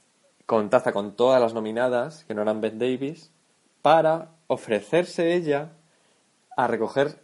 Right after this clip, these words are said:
su estatuilla en caso de que ellas no pudieran asistir a la ceremonia. O sea, hay que ser mala, mala. Bueno,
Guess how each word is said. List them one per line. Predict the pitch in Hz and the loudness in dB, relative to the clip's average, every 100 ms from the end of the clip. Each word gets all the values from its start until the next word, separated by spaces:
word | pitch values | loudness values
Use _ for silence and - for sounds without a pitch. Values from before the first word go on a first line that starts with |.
| _ - | _ -14
su | - 123 | -6 -6
estatuilla | - 107 120 131 131 143 - | -4 -2 -2 0 -2 -4 -6
en | 123 120 | -6 -4
caso | 107 131 156 | 0 0 2
de | 147 | -2
que | 143 | 0
ellas | 139 139 | -2 -4
no | 131 | -4
pudieran | 139 131 139 | -2 -2 -4
asistir | 127 110 127 | -6 -2 0
a | |
la | 123 | 0
ceremonia. | 123 104 95 85 85 - _ _ _ _ | 0 -6 -8 -14 -18 -20 _ _ _ _
O | _ _ _ _ _ | _ _ _ _ _
sea, | - 98 | -8 -2
hay | 98 | -2
que | - 113 | -2 -2
ser | 117 131 - _ - | 0 -2 -6 _ -18
mala, | 101 95 101 107 | -4 0 0 0
mala. | 95 107 - - _ _ _ _ _ _ _ _ _ _ - | -2 -4 -4 -12 _ _ _ _ _ _ _ _ _ _ 0
Bueno, | 120 104 92 | 2 2 0